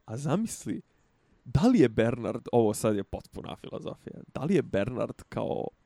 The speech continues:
android sa androidskim, najsavršenijim, je li, umom koji je testiran, to sve, da li je podnož-, podložan mentalnim bolestima?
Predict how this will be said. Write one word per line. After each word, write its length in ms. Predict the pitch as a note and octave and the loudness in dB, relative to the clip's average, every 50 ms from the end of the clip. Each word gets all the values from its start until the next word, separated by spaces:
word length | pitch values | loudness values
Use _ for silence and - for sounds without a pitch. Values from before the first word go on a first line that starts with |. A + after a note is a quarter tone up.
| _ _ _ _ - | _ _ _ _ -8
android 680 | A#2 A#2+ A#2 A#2 A#2+ A#2 A#2 A#2 A#2 A#2+ G2+ G2+ - | -8 -6 -2 2 4 6 6 6 6 2 0 -4 -8
sa 300 | - - - A#2 A2 - - | -10 -10 -8 -8 -6 -6 -6
androidskim, 840 | A2 A2+ A#2 A#2 A2+ A#2 A#2 A2 - - - - G2+ G2+ G2 F#2 - - - | -4 0 6 8 8 8 8 6 0 -6 -8 -6 -4 -4 -4 -6 -8 -8 -4
najsavršenijim, 840 | B2 A#2 G#2+ G2 - - G2 F#2 F#2 - - F2 E2 E2+ C#2 D2+ | -2 -2 -2 -2 -2 -4 -4 -4 -6 -8 -8 -8 -8 -8 -6 -6
je 80 | E2 D#2+ | -6 -6
li, 120 | D#2+ E2+ | -4 -4
umom 280 | F2+ F#2+ E2+ E2+ D2+ - | -4 -4 -6 -6 -10 -10
koji 200 | - - E2+ F2 | -6 -6 -6 -6
je 60 | A2 | -4
testiran, 560 | - - F#2+ - - - G2 F2 D2+ F2+ G2 - | -4 -4 -6 -6 -4 -6 -6 -4 -4 -6 -8 -8
to 160 | - A2 A2+ | -6 -8 -4
sve, 180 | - - B2 - - - - - _ _ _ _ _ _ - | -2 -2 -2 -2 -4 -10 -20 -20 _ _ _ _ _ _ -10
da 80 | - | -6
li 140 | - F#3+ F3+ | -2 0 0
je 60 | F3 - | 0 -2
podnož-, 480 | - - B2+ B2 C3+ C#3+ B2+ A#2 - - - - | -2 -2 -2 0 2 2 2 0 0 -4 -8 -8
podložan 640 | _ - C3 C3 C#3 D3 C3 A2+ A2 - - - - - | _ 0 0 2 2 2 0 0 0 -6 -8 -10 -12 -16
mentalnim 580 | - G#2+ A2+ G#2+ A2 G#2 - - - F2 F2 F#2 | -12 -8 -8 -8 -8 -8 -10 -10 -8 -8 -10 -10
bolestima? 580 | - - - - - - - - - - - | -10 -10 -10 -10 -14 -16 -18 -18 -18 -20 -20